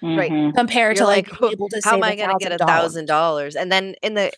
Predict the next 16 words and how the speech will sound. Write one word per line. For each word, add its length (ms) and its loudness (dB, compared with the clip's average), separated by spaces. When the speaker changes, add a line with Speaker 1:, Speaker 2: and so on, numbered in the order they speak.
Speaker 1:
and 160 2
then 220 -2
when 220 -2
you're 180 0
in 240 -2
so 380 0
much 420 -2
debt 300 2
too, 520 -6
there's 180 2
also, 400 2
like, 240 2
a 100 2
mindset 500 0
of, 160 0
like, 320 0